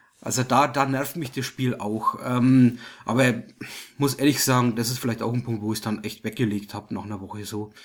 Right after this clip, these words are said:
Mir gedacht hab, nee, es, es ist irgendwie jetzt langweilig, es ist immer das Gleiche, es bringt mir nix weiter.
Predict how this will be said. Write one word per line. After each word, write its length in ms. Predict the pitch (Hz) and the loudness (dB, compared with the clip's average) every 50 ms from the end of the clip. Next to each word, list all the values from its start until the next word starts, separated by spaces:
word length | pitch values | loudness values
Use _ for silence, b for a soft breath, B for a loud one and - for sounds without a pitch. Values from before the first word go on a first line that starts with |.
| B B B B B B B B B | B B B B B B B B B
Mir 80 | - | -8
gedacht 300 | 95 107 101 107 - - | -6 -4 -4 -4 -4 -4
hab, 180 | 123 113 - - | -4 -4 -4 -4
nee, 420 | 101 107 110 117 113 - - - _ _ _ _ _ _ _ _ - | -4 0 0 0 0 0 -4 -10 _ _ _ _ _ _ _ _ -10
es, 220 | 101 - - - - | -8 -6 -8 -6 -6
es 120 | - 107 | -6 -4
ist 140 | 113 117 113 | -4 -4 -2
irgendwie 300 | - 127 135 123 123 110 | -2 0 0 0 2 0
jetzt 180 | 113 113 113 - | 0 -2 -2 -2
langweilig, 580 | - 104 120 120 113 107 101 104 107 110 - | -2 0 0 2 2 0 0 0 -2 -2 -4
es 100 | 104 107 | -6 -8
ist 100 | 107 107 | -6 -2
immer 180 | 123 123 120 110 | 0 0 0 0
das 160 | 107 104 - | -2 -6 -10
Gleiche, 360 | - 90 82 85 101 - 120 | -10 -10 -8 -8 -6 -4 -4
es 140 | 107 104 - | -6 -6 -6
bringt 160 | - 98 101 | -6 -6 -6
mir 100 | 104 107 110 | -4 -4 -4
nix 240 | 117 113 - - 107 | -4 -4 -4 -4 -4
weiter. 300 | 101 101 104 110 107 104 | -4 -4 -4 -4 -6 -10